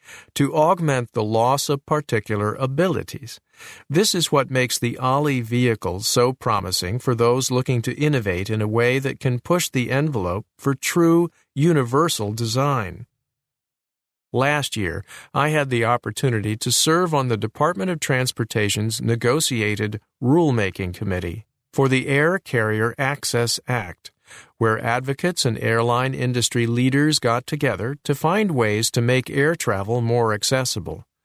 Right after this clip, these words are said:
The experience was a complete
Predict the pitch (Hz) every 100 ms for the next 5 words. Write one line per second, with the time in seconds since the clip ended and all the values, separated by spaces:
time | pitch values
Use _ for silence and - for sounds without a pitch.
0 | _ - - - - - 151 156 - -
1 | 220 160 117 - 127 113 117 - 120 -
2 | 214 185 123